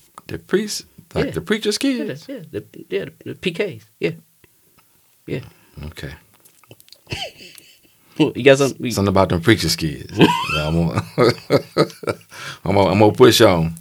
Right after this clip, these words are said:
Speaker 2: You gonna get some phone calls.
Speaker 1: I'm gonna
Speaker 2: Some-,
Speaker 1: push, that's why I'm gonna push
Speaker 2: somebody,
Speaker 1: on.
Speaker 2: somebody gonna be calling you.
Speaker 1: Nah, I'm not gonna say it, but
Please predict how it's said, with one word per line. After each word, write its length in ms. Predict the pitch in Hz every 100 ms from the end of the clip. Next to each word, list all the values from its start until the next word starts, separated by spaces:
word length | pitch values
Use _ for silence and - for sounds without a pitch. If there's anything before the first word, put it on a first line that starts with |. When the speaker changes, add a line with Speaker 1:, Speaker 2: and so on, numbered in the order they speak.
| - -
Speaker 2:
You 180 | - 90
gonna 120 | 85
get 120 | 90
some 140 | 85 80
phone 320 | 98 113 98
calls. 260 | 90 82 82
Speaker 1:
I'm 80 |
gonna 140 | 92 98
Speaker 2:
Some-, 60 |
Speaker 1:
push, 220 | 98 104 -
that's 180 | 117
why 80 | 120
I'm 80 | 123
gonna 120 | 120
push 200 | - 127
Speaker 2:
somebody, 440 | 139 123 107 98 90
Speaker 1:
on. 60 |
Speaker 2:
somebody 360 | 95 127 113 87
gonna 140 | 78
be 120 | 80 -
calling 540 | - 131 117 101 95
you. 180 | 110 131
Speaker 1:
Nah, 180 | 82 90
I'm 80 | 98
not 260 | 101 95
gonna 200 | 90 95
say 220 | 85 80 76
it, 320 | 71 - 67
but 240 | 85 78